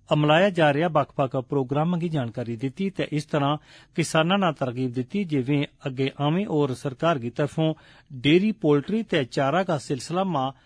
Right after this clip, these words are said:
दी जा रही मदद ते फायदो हासिल करें। अफसरां ने किसानां ना आ रहा बक्ख-बक्ख तकनीकी मसाइल बारे भी जानकारी दी ते सलाह दी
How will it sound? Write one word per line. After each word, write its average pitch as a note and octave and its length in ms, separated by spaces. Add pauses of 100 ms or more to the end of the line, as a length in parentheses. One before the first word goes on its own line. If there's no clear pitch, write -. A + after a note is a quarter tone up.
(180)
दी D3+ 300
जा D#3+ 200
रही C3+ 160
मदद C3+ 260
ते D#3+ 220
फायदो C#3 340
हासिल B2+ 320
करें। B2+ 380 (440)
अफसरां G3 400
ने A3 100
किसानां E3+ 500
ना E3+ 80
आ C#3+ 320
रहा E3 200
बक्ख-बक्ख C#3 560 (160)
तकनीकी D3+ 440
मसाइल D3 420
बारे F3 220
भी F#3+ 120
जानकारी B2+ 480
दी D3+ 320
ते D#3+ 200
सलाह B2+ 240
दी D3 320